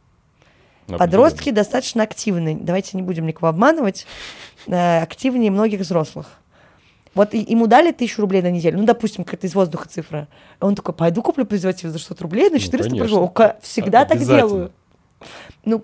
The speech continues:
Speaker 2: это же как, ну, вот это никто не учитывает. А у нас куча центров, где можно бесплатно получить контрацептивы.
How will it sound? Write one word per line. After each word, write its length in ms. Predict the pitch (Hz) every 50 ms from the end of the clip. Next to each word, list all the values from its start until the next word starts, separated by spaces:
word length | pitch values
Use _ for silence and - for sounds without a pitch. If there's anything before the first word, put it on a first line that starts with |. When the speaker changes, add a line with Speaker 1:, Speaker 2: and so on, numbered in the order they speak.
| _ -
Speaker 2:
это 200 | 233 226 - 247
же 180 | 226 220 226 233
как, 180 | - 226 233 -
ну, 280 | - 240 247 233 208 -
вот 160 | - 202 214 226
это 160 | 233 262 254
никто 220 | 240 226 - 247
не 120 | 233 214 202
учитывает. 520 | 180 - - - - 156 156 151 - _ _ - - - - -
А 100 | - 175
у 40 | 190
нас 180 | 202 247 277 -
куча 240 | - 302 - 262 -
центров, 340 | - 233 226 214 202 185
где 140 | 180 165 196
можно 240 | 185 185 190 175 185
бесплатно 340 | 170 160 - 208 214 - 226
получить 240 | 202 190 180 - -
контрацептивы. 600 | _ - 170 175 175 - - _ - - - -